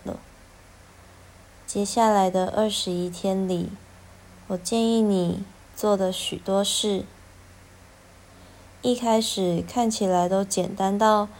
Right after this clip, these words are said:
不可能造成任何变化。但从我的经验来看，最简单的行动往往最重要。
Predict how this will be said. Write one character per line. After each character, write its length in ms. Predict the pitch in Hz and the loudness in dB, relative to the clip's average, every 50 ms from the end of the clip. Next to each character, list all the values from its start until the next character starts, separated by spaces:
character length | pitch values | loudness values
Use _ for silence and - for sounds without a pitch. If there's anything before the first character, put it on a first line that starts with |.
| - - - - - - - - - - - - | -20 -20 -20 -20 -20 -20 -20 -20 -20 -20 -8 0
不 140 | - 294 | 2 2
可 220 | 277 285 262 220 202 | 2 2 2 0 2
能 420 | 185 180 175 170 170 170 170 175 | 2 2 2 2 2 0 -2 -2
造 240 | 175 - 214 202 196 | 2 4 4 4 4
成 280 | 196 - - 185 180 175 | 4 0 -2 -2 0 0
任 220 | 180 190 190 190 | 0 0 0 0
何 180 | 185 190 180 175 | -2 -2 -4 -4
变 320 | 175 - 180 175 170 175 | -2 0 0 0 2 0
化。 380 | 170 175 180 175 170 - - - - - - - - - - - - - - - - - - - - - - - - - - - - - - - | -2 0 0 0 0 0 -4 -12 -16 -20 -20 -20 -20 -20 -20 -20 -20 -20 -20 -20 -20 -20 -20 -20 -20 -20 -20 -20 -20 -20 -20 -20 -20 -16 -6 0
但 360 | 247 233 226 226 220 214 208 | 2 4 4 4 4 2 0
从 320 | 202 - - 202 190 190 | -2 -2 0 2 2 4
我 140 | 190 190 185 | 4 4 4
的 120 | 180 180 | 4 2
经 320 | 175 175 - 190 190 190 196 | 0 0 -2 -2 0 2 2
验 160 | 208 208 196 | 2 2 2
来 200 | 185 180 170 175 | 2 0 0 -2
看， 500 | 175 - - 202 196 190 180 185 196 196 196 - - - - - - - - - - - - - - - | -4 -2 0 2 2 2 2 -2 -4 -8 -10 -12 -20 -20 -20 -20 -20 -20 -20 -20 -20 -20 -20 -20 -20 -12
最 240 | - - 240 233 | -4 0 0 0
简 260 | 220 - - 190 175 170 | 0 0 0 -2 0 0
单 200 | 185 196 202 202 | 0 0 2 2
的 120 | 202 196 | 0 0
行 360 | 190 - - - 180 175 175 | 0 0 -2 -2 -2 -2 0
动 340 | 175 202 202 202 190 185 196 - - - - - - - - - - - - - - | 2 2 2 2 0 -2 -6 -10 -16 -20 -20 -20 -20 -20 -20 -20 -20 -20 -20 -10 -4
往 180 | - 185 185 185 | -2 0 0 2
往 240 | 190 185 180 180 | 0 0 -2 -2
最 180 | 175 - 196 190 | -4 -2 -2 -2
重 380 | 180 - - 196 190 185 180 175 | -2 -4 -4 -4 -2 -2 -2 -2
要。 300 | 180 185 180 180 190 | 0 0 0 -2 -4